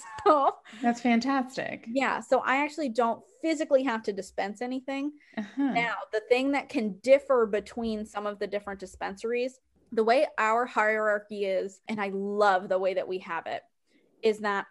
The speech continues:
Speaker 1: I'm considered management. So I work with the rest of the managers of the store,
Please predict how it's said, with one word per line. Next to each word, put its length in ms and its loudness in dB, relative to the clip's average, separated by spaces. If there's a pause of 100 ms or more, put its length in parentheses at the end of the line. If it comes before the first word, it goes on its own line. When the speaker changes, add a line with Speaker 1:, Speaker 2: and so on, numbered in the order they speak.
(140)
Speaker 1:
I'm 200 2
considered 760 4
management. 640 -4
So 100 0
I 140 2
work 540 2
with 240 -2
the 100 -2
rest 260 0
of 120 -4
the 80 -6
managers 500 -6
of 100 -8
the 80 -8
store, 580 -2